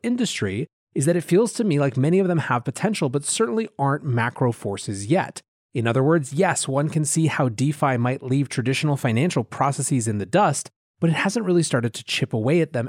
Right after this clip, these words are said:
as yet, despite massive growth over the last year.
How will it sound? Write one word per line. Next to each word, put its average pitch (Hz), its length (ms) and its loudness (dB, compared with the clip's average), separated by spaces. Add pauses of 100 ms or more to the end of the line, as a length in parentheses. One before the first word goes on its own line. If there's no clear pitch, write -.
as 101 320 -6
yet, 151 300 2
despite - 340 -4
massive 113 380 -4
growth 107 260 -4
over 117 140 -6
the 107 80 -2
last 101 380 -8
year. 123 420 -2